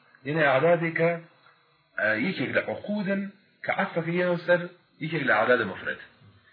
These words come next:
ئێژی واحد وعشرون رجلا. لێرا خۆ عشرون وتمان، تا ئاخر بە سوورەتی عشرون سابت ئەمێنێتەوە لە تەواویە، فەرق ناکا. ئەمما واحد و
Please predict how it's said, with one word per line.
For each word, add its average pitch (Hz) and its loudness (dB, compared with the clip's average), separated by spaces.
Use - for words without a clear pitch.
ئێژی 180 -2
واحد 208 -4
وعشرون 165 -2
رجلا. 87 -8
لێرا 233 0
خۆ 240 -2
عشرون 202 0
وتمان، 123 -2
تا 208 0
ئاخر 190 0
بە 175 -2
سوورەتی 143 -4
عشرون 139 -6
سابت 139 -6
ئەمێنێتەوە 87 -10
لە 120 -4
تەواویە، 92 -4
فەرق 180 0
ناکا. 76 -6
ئەمما 233 0
واحد 117 0
و 107 -6